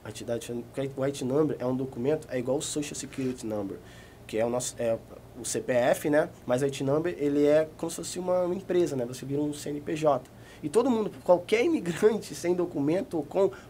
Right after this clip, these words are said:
pode tirar um I T number. E outro, o que que você vai fazer com esse I T number? Vai dizer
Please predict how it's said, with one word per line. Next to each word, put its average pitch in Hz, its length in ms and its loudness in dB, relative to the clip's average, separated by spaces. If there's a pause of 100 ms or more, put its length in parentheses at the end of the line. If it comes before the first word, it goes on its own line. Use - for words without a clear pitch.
pode 185 240 4
tirar 147 340 2
um 123 200 0
I 117 80 -2
T - 120 -10
number. 98 300 -6 (460)
E 151 140 2
outro, 185 160 6
o - 40 -8
que 180 60 -2
que - 60 -6
você 202 80 -2
vai 196 80 4
fazer 160 200 -2
com 160 60 -2
esse 151 120 -4
I 147 40 -2
T 147 140 -10
number? 120 240 0
Vai 147 360 4
dizer 175 440 0